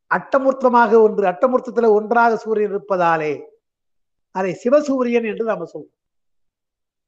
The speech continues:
எனவே காயத்துல சிவகாயத்ரின்னு ஒண்ணு இருக்குது. வடமொழியா இருந்தா நான் சொல்றேன். திருமுறைகள்ல என்ன சொல்றாங்க? "அருக்கன் பாதம் வணங்குவர் அந்தியில் அருக்கன்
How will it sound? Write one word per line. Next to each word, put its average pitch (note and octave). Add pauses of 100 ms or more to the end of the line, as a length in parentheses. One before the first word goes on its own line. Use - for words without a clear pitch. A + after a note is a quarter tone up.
(240)
எனவே G#3+ (160)
காயத்துல C4
சிவகாயத்ரின்னு B3+
ஒண்ணு G#3
இருக்குது. F3+ (1300)
வடமொழியா G3
இருந்தா G3+
நான் F3+
சொல்றேன். F3+ (1500)
திருமுறைகள்ல C4
என்ன A3+
சொல்றாங்க? G#3+ (100)
"அருக்கன் C4+ (120)
பாதம் A#3
வணங்குவர் A#3
அந்தியில் G#3 (1000)
அருக்கன் C4